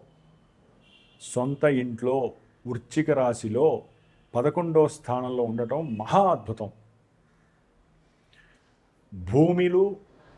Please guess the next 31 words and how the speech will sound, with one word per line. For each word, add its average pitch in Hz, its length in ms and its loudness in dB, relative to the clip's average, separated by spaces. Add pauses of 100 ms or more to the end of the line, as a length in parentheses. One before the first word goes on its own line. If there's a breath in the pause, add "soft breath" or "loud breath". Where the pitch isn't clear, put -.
ఏదైనా 151 360 2
గృహములు 139 520 0
కొనగలిగినటువంటి 135 840 -2
వాళ్ళకి 123 300 2
ఇది 113 240 -2
చాలా 117 140 2
విశేషమైనటువంటి 113 880 -6
శుభప్రదం. 107 540 -8 (120)
ఆకస్మికంగా 143 800 -2
ఏదో 139 280 2
రకంగా 131 320 -4
మీకు 120 160 -8
కలిసి 113 280 -10
వస్తుంది. 98 380 -14 (140)
తల్లిదండ్రుల 127 380 -2
ద్వారా 131 240 0
కావచ్చు, 127 400 0
పిత్రార్జితం 107 580 -4
కావచ్చు, - 440 -18
అన్నదమ్ముల 131 400 -2
ద్వారా 131 220 0
కావచ్చు, 123 400 -4 (420 loud breath)
కోర్టు 160 280 6
కేసుల్లో 147 440 0
మీరు 120 180 0
గెలవడం 120 480 -2
ద్వారా 104 200 -8
కావచ్చు - 480 -20 (760)
మకర 113 220 -2
రాశి 110 240 -4
వాళ్ళకి, 92 300 -20